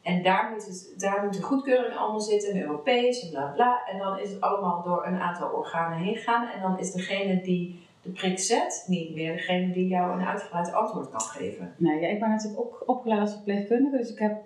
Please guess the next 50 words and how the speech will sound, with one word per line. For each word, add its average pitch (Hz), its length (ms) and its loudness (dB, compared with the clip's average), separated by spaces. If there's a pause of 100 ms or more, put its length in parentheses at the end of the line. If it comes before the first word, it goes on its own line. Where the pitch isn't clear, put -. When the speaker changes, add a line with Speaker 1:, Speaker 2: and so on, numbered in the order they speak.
Speaker 2:
natuurlijk 180 440 0
ook 240 140 2
geleerd 220 240 0
hoe 202 80 0
dat 196 140 -2
zit 208 160 2
met 185 160 -4
vaccinaties. 180 840 -2
En 202 140 0
dan 190 280 2
leer 240 300 4
je - 220 -2
alleen 220 360 2
maar 190 340 0
hoe 208 180 2
goed 226 200 0
ze 190 100 -2
zijn 180 580 0 (460)
en 190 160 2
hoe 202 140 6
geweldig 214 400 0
ze 175 100 -4
zijn. 170 580 0 (420)
En, 180 360 2
ehm, 165 320 4 (260)
hoe 214 140 8
het 208 100 4
gekomen 202 340 2
is - 60 -8
dat 180 140 -6
we 170 80 -6
ze 175 100 -6
krijgen. 208 720 2
En 202 80 0
dan 196 140 2
heb 220 180 2
je 214 80 0
echt 208 200 -2
de 185 80 -4
vraag 208 300 0
ook 214 100 -8
niet 185 220 0
wat 180 180 -2
erin 175 200 0
zit, 156 220 0
want - 120 -10
ze 180 80 -4
zijn 196 220 2
toch - 160 -4
prima. 143 460 -2